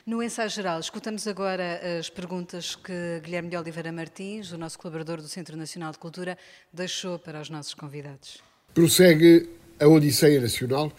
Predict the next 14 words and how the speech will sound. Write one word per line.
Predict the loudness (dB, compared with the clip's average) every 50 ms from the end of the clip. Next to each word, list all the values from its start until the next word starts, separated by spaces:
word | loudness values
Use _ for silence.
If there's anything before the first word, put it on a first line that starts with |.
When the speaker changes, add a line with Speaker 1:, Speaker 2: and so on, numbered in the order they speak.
| -20 -20 -20 -20 _ _ _ _ -10 -6
Speaker 2:
no | 2 4 4
âmbito | 4 4 0 -4 -4 -6 -6
do | -6 -6
programa | -4 -4 -2 2 2 2 2 2 0 -2 -2
do | -4 -4 0
Teatro | 2 2 2 2 2 -2 -6 -4
Nacional | -4 -6 -4 -4 -4 -2 -2 -2 -2 2
Dona | 4 4 4 4 2
Maria | -2 -2 -2 -2 -4
segunda, | -4 -6 -6 -6 -4 -4 -2 0 0 0 0 0 -4 -10 _ _ _ _ -6
em | -4 -2 -2 -2 -2
itinerância | -2 -2 -2 -2 0 0 0 0 -2 -2 -4 -6 -6 -6
por | -6 -10 -10
Portugal. | -10 -10 -10 -8 -8 -8 -8 -8